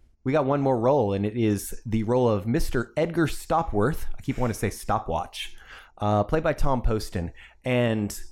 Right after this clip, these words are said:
they broke the mold when they made Tom Poston's face.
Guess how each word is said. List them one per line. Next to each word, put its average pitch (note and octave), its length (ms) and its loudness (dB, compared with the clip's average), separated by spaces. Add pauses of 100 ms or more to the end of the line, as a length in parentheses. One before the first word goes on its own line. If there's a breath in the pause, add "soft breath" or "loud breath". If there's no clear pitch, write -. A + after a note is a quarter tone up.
(720 soft breath)
they C3+ 180 0
broke D#3 400 0
the C3+ 80 -4
mold A2+ 440 2
when G2 140 -2
they G2 100 -2
made G2 260 -2
Tom G2+ 240 -4
Poston's F#2+ 460 -2
face. - 520 -8